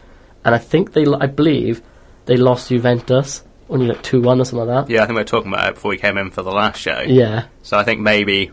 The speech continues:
Speaker 2: we were too soon to write him off, and maybe he does offer more than he perhaps did at England.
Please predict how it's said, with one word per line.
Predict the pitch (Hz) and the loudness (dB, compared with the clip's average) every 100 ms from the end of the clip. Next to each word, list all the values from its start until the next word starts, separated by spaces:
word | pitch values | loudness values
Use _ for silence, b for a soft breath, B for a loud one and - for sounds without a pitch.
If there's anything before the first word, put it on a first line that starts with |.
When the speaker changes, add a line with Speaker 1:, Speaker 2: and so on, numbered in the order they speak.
| - | -10
Speaker 2:
we | 104 95 | -8 -4
were | 98 98 - | -2 -2 -6
too | - 110 | -6 -4
soon | - 104 98 | -2 -4 -4
to | 98 | -4
write | 98 92 | -2 -2
him | 101 | 0
off, | 98 92 - | -2 -2 -8
and | 98 - | -14 -10
maybe | 107 98 | -6 -4
he | 92 | -4
does | 98 95 - | -2 -4 -2
offer | 104 - 98 | -4 -2 -6
more | 98 98 92 90 | -4 -4 -4 -6
than | - 90 92 - b b - | -6 -6 -6 -14 b b -10
he | 107 | -6
perhaps | 98 104 - | -4 -4 -4
did | 98 | -6
at | 95 | -6
England. | 101 98 92 92 | -6 -6 -6 -8